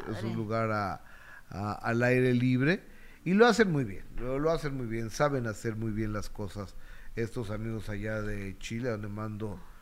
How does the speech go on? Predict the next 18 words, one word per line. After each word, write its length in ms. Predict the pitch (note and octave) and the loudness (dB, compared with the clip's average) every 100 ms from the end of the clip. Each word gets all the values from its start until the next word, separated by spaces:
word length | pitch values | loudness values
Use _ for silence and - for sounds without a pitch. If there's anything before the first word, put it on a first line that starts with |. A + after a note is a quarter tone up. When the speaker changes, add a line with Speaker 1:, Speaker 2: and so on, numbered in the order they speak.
| - - A#2 | -16 -8 -4
Speaker 1:
un 80 | G#2+ | -4
saludo 680 | A2+ G#2+ G#2+ G#2+ G#2+ G2 F2 G2+ | -2 -2 -4 -4 -4 -6 -8 -10
muy 480 | G#2 G#2+ G#2+ A2 G2 | -8 -6 -6 -6 -8
cordial. 540 | - G2+ F2 G2 F#2 G3 | -10 -10 -8 -10 -8 -4
Speaker 2:
Pues 200 | A3 G#3 | -4 -2
imagínate 600 | A3 G#3+ B3 C4+ C4 A3 | 0 0 0 -2 -2 -2
nada 260 | G#3+ G#3 | 0 0
más, 260 | G#3+ B3+ C4 | 0 -2 -2
Peso 280 | A#3 A#3 G3+ | -6 -8 -8
Pluma 300 | G#3+ G#3+ G3+ | -6 -6 -4
ya 180 | G3 F#3+ | -4 -6
está 240 | F#3+ F#3+ | -8 -10
con, 220 | G3 - | -10 -12
ya 80 | F#3+ | -12
está 840 | F#3 G3 F#3 F3 E3+ C#3+ F2+ - | -8 -2 0 0 0 -2 -4 -6
ahí 280 | F#3+ F#3+ G3 | -6 -6 -8
programado 680 | F#3 F#3+ F#3+ F#3 F#3 F#3 F3+ | -8 -6 -4 -4 -4 -6 -6
para 400 | F3+ F3+ F3 | -6 -6 -6